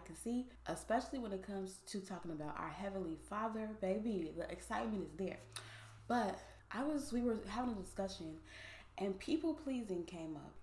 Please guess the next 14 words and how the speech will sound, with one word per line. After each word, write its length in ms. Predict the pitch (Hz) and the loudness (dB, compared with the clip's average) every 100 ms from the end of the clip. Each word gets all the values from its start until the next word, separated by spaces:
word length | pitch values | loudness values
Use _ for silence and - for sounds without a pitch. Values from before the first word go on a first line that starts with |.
| - - | -8 -4
And 100 | 214 | -4
so 360 | 226 220 214 208 - - | 0 2 2 -2 -6 0
I 60 | 302 | 2
was 140 | 339 | 4
really 160 | 349 330 | 4 2
thinking, 400 | - 240 220 202 | 2 -2 0 0
like, 160 | 190 - - - | -2 -4 -14 -12
how 340 | - 214 208 208 | -2 2 2 0
people 340 | - 240 262 254 | -2 -2 -2 -2
pleasing 320 | 240 226 214 | 0 0 0
is 80 | 202 | -2
supposed 340 | - - 208 202 | -6 -6 -6 -2
to 100 | 196 | -4
be 200 | 185 175 | -4 -6